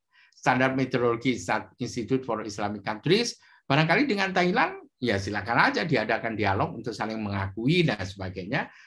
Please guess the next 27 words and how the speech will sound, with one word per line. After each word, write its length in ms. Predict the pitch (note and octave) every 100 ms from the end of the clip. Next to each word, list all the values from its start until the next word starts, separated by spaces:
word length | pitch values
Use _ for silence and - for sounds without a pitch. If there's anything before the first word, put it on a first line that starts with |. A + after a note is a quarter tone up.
| -
Sangat 320 | - G#2 F#2+
penting 240 | A2 C#3+ D3+
sekali 560 | - G2 E2 G2+ F3 - _ -
untuk 240 | G#2+ G#2+
melakukan 480 | G2+ G2+ G2+ A2 G#2
pembicaraan 560 | F#2+ F#2 G2 G2 G2
semacam 400 | F#2+ F2 E2+ F2
itu. 320 | E2+ E2+ - E2 - - - - -
Dan 160 | C#3 C3+
juga 320 | A#2+ B2+ E3
Indonesian 480 | C3+ A#2+ A#2 A#2 A#2
Standard, 560 | - G2 F2+ E3+ C4 - _ -
kita 240 | - G#2+
punya 240 | G#2+ G#2+ G#2
tiga 240 | G#2 G2
standar 320 | G2 F#2 G#2
saat 320 | D#3+ A#2 G2
ini, 400 | G#2 B2+ A3 C4 - _ -
Management, 960 | G2+ G#2+ G#2 G#2+ G2 G2+ A2+ G#2+ G2+
Halal 320 | - B2+ B2+ A#2+
Management 480 | A#2 A2 G#2 G#2
Standard, 480 | G2 G#2 F#2+ A#2+ F3+ -
S 160 | G#2 G#2+
N 80 |
I 160 | G#2 B2+
sembilan 320 | A#2+ G#2+ G#2+
sembilan 240 | - A2